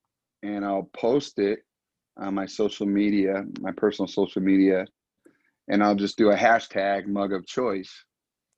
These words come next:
So it might be hashtag mug of choice Mexico City, praying for the church and for the people of Mexico. And it's kind of my visual cue to pray for that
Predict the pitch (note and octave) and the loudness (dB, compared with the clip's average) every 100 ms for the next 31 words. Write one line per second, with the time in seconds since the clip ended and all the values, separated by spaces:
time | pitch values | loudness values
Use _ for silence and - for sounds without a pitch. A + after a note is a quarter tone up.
0 | _ - G#2+ G#2 G2+ G#2 G#2 G2+ G2+ G#2 | _ -8 -2 0 -2 -4 -4 -4 2 2
1 | - A2+ G2+ G2+ G2 G2 F2+ - G2+ G2+ | 0 -4 -2 -2 -2 -2 -6 -4 -2 0
2 | F#2 G2+ G2+ G2+ G2+ G2 G2 - - G#2 | -2 -4 -4 -6 -10 -6 -6 -4 0 0
3 | F#2+ F#2+ - _ _ _ _ - - G#2 | 0 -4 -8 _ _ _ _ -14 -4 0
4 | G#2+ A2 G#2 G#2 G2 G2 - G2+ G2 F#2 | 0 0 -2 -4 -2 -4 -2 -2 0 -2
5 | - - F#2+ F#2 F#2+ F#2 - G2 G2 G2 | -8 -8 -8 -6 -6 -6 -2 -2 0 -4
6 | F#2 F#2+ F#2 - F#2 - F2+ F#2 F#2+ _ | -2 -4 -4 -6 -6 -2 -4 -4 -10 _
7 | _ _ _ _ _ _ - G2+ G2+ G2 | _ _ _ _ _ _ -6 0 0 2
8 | G2 - - G2+ G2+ G2+ G2 G2 G2 F2+ | -2 -4 0 2 4 2 2 2 0 -4
9 | _ G2+ G2 A2 A2 G2+ G2+ F#2+ - G2+ | _ -12 4 4 6 4 2 2 0 2
10 | G2 F#2+ F#2+ G2+ _ _ _ _ - - | 4 2 0 -6 _ _ _ _ -6 -2
11 | F#2+ - G2 G2 - - G2 G2 F#2+ F#2 | -2 0 2 2 0 -2 0 2 0 2
12 | G2+ G2 | 2 2